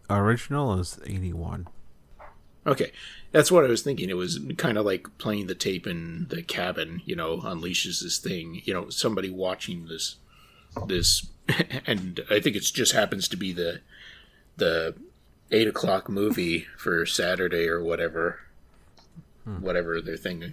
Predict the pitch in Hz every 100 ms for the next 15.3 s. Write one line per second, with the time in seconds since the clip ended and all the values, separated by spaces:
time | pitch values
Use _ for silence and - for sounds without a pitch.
0 | - 98 87 85 87 87 98 - - -
1 | - - - 101 101 107 117 92 95 90
2 | 90 90 90 85 87 90 - 170 - -
3 | 92 - 180 - - 247 - - - -
4 | - _ - _ _ _ _ _ - -
5 | - - 92 87 90 - - - - -
6 | - - - 104 95 - 123 160 190 180
7 | 147 123 107 - 95 - - 85 92 95
8 | 95 85 - - - 87 85 - 104 92
9 | - - - 90 - 95 92 92 - 87
10 | 87 87 - 87 90 87 87 92 95 -
11 | - - - - - 92 87 - - -
12 | - - - 113 139 165 139 - 131 135
13 | 139 151 151 117 - - 90 101 117 120
14 | 127 135 135 123 95 - 101 - 92 -
15 | 113 123